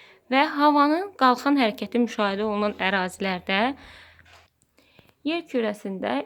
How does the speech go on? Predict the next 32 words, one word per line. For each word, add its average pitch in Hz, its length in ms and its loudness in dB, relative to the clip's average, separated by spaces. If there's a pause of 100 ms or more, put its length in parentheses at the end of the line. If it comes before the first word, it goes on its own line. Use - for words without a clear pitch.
üç 277 240 -8
alçaq, 208 640 -2
dörd 233 320 0
təzyiq 202 480 -4
qurşağı, 180 640 -8
yüksək 220 320 -8
təzyiq 190 320 -6
qurşağı 175 400 -8
formalaşıb. 175 800 -6 (560)
Havanın, 285 580 2
e, 226 160 -4 (300)
qalxan 226 400 0
hərəkəti 214 480 -6
müşahidə 208 400 -4
olunan 196 240 -4
ərazilərdə 180 800 -4 (440)
alçaq 208 380 0
təzyiq 185 360 -8
qurşaqları, 175 680 -4
ekvatorial 208 640 -6
enliklər, 180 480 -8
məsəl 185 280 -14
üçün, - 180 -12
alçaq 196 380 -4
təzyiq 175 300 -8
qurşağıdır. 175 400 -12
Ona 214 180 -4
görə 226 240 -6
də 240 80 -6
onları 196 400 -4 (640)
mənfi 202 540 -4
ilə 180 160 -2